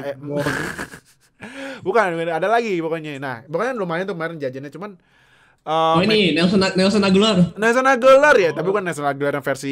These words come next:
Speaker 1: Eagles ya. Ini kan udah beda Nelson Agholornya. Nah, ini
Speaker 2: Tight
Speaker 1: kan
Speaker 2: end
Speaker 1: tight
Speaker 2: udah
Speaker 1: end,
Speaker 2: beli dua lah gitu.
Speaker 1: tight end beli dua lagi. Ini kan udah enak Mac Jones. Nah, ini tinggal O L lagi aja nih, gimana dia bisa beradaptasi sama cara mainnya Mac Jones gitu. Dan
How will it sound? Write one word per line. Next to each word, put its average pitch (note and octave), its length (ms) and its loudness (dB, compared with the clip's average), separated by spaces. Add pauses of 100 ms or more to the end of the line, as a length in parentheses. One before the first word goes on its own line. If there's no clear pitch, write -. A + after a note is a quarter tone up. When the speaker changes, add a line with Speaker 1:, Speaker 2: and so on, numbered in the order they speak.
(120)
Speaker 1:
Eagles D3 260 -4
ya. A#2+ 180 -6
Ini A#2+ 120 -10
kan D3 100 -12
udah C3+ 140 -6
beda A#2+ 220 -6
Nelson A2 260 -16
Agholornya. G#2+ 560 -14
Nah, G#2 160 -18
ini A2 80 -8
Speaker 2:
Tight B2 80 0
Speaker 1:
kan E3+ 80 -6
Speaker 2:
end D#3 80 2
Speaker 1:
tight D#3+ 160 2
Speaker 2:
udah C#3 80 4
Speaker 1:
end, B2+ 100 2
Speaker 2:
beli C3 140 2
dua C3+ 320 4
lah A#2 160 4
gitu. G#2 200 -8
Speaker 1:
tight D3 180 -4
end F#3+ 140 -8
beli F3 140 -4
dua E3 300 2
lagi. C3+ 260 0
Ini C#3 100 -10
kan A3 120 -8
udah E3 180 0
enak C#3+ 160 -8
Mac C3 160 -12
Jones. B2 220 -12
Nah, A#2 140 -10
ini C#3 140 -12
tinggal D3 260 -8
O C3 100 -6
L C3 100 -12
lagi C#3 240 -16 (120)
aja E3+ 220 -8
nih, D3 180 -14
gimana C3+ 340 -10
dia D#3+ 320 -2
bisa D3+ 440 2
beradaptasi D3 720 -2
sama E3+ 260 -4
cara C#3 200 -6
mainnya C3+ 260 -8
Mac E3+ 140 -12
Jones D#3 560 -8
gitu. A2 500 -14
Dan F#3+ 440 2